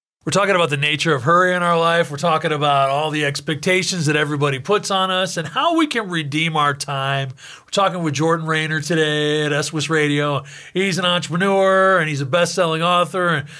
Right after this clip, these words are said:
Jordan, if we wanna be more productive, we've gotta get a better handle on what rest is and what rest means and how we recharge. 'Cause sometimes it's not just sleep.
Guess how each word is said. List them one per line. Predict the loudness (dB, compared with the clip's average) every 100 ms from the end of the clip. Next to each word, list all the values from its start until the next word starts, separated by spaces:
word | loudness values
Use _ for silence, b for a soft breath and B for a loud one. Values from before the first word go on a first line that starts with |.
| B
Jordan, | 0 2 2
if | -2
we |
wanna | 2 2
be | 0
more | 2 2
productive, | 2 2 2 0 -2 -2 -4 -18
we've | -10 -4 -2 -2 -2
gotta | 2 2 0
get | -2 0 2
a | 2
better | 2 2 0
handle | 0 0 0
on | 0 0
what | -2 -2 -2
rest | 0 0 -2 -4
is | 0 0 0
and | 0
what | -2 -2
rest | 0 0 0
means | -2 0 0 -2 -2
and | -2
how | 0 0 0 -2
we | -4 -2 -2
recharge. | -4 -4 -2 0 0 0 -2
'Cause | -6 -6
sometimes | -4 -2 -4 -6 B B
it's | -12 -8 -6
not | -4 -6 -6
just | -8 -4 -4
sleep. | -6 -16 -16 _